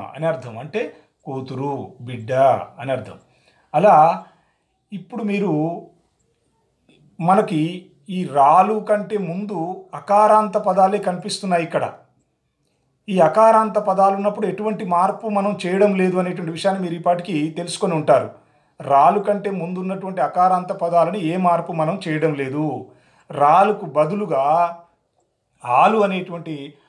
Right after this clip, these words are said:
అర్థాన్ని మనం రాస్తున్నాం, ప-, శబ్దాన్ని మనం రాస్తున్నాము. ఈ విషయాన్ని ఎట్లా గుర్తుపెట్టుకోండి. ఇప్పుడు మనం రెండవ అంశానికి వెళ్దాం. రుగాగమ సంధిలోనే ఇక్కడ చూడండి,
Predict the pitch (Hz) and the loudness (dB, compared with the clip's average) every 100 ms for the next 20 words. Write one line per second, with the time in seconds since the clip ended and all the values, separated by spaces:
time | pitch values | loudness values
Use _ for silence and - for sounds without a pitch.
0 | _ 143 143 - 165 151 135 175 - - | _ -4 -4 -2 -4 -2 -4 -4 -6 -10
1 | _ _ _ _ _ _ _ 135 151 - | _ _ _ _ _ _ _ 2 2 2
2 | 170 147 - 147 139 131 160 151 139 180 | -6 -6 -2 -4 -4 0 0 0 -4 -6
3 | 147 135 - 135 120 110 107 139 139 165 | -4 -4 -4 -10 -10 -10 -14 -16 -10 0
4 | 147 143 131 160 - - _ 147 123 120 | 0 0 -2 0 0 -8 _ -14 -14 -12
5 | 110 - 104 98 _ _ _ 185 131 196 | -14 -14 -18 -18 _ _ _ -12 -6 -4
6 | 151 151 139 127 131 - _ - 131 160 | -2 0 -2 -4 -12 -20 _ -6 2 4
7 | 196 170 151 139 123 208 135 90 85 _ | 6 6 4 -2 -6 -2 -2 -2 -14 _
8 | _ _ _ _ _ _ _ 165 185 226 | _ _ _ _ _ _ _ 0 4 4
9 | 208 185 180 165 156 160 151 131 123 - | 4 -2 -4 -6 -6 -6 -6 -6 -8 -14
10 | _ - 175 202 170 180 180 156 165 - | _ -14 -2 0 0 0 0 0 -4 -8